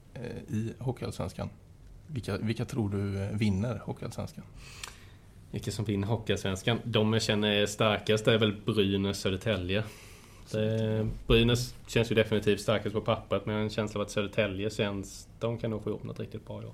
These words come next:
Speaker 1: De har något på gång, ja.
Speaker 2: Mm, det kändes som det påbörjades någonting förra
Speaker 1: Det
Speaker 2: året som
Speaker 1: bubblar och
Speaker 2: kan bli
Speaker 1: kokar i Västerås också.
Speaker 2: Mm, de har också gjort en rejäl, eh,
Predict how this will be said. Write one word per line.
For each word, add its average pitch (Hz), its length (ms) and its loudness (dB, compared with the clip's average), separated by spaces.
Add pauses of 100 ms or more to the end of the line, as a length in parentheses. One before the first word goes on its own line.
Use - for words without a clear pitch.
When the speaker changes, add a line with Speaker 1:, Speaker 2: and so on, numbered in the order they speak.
Speaker 1:
De 113 120 -4
har 120 140 2
något 123 200 -2
på - 60 -4
gång, 90 200 -2
ja. 87 80 -4 (260)
Speaker 2:
Mm, 123 440 0
det 123 60 -2
kändes 117 280 -4
som 110 120 -6
det 107 100 -4
påbörjades 101 480 -4
någonting 113 240 -8
förra 101 160 -8
Speaker 1:
Det 98 120 -2
Speaker 2:
året 104 60 -2
som 127 100 4
Speaker 1:
bubblar 101 260 0
och 127 80 -2
Speaker 2:
kan 107 120 -4
bli 127 100 -2
Speaker 1:
kokar 101 180 -4
i 123 40 -2
Västerås - 640 -6
också. 151 240 -10 (240)
Speaker 2:
Mm, 139 440 0 (100)
de 120 200 -4
har 131 140 -4
också - 200 -8
gjort 117 180 -6
en 127 80 -2
rejäl, 107 340 -2
eh, 107 240 -4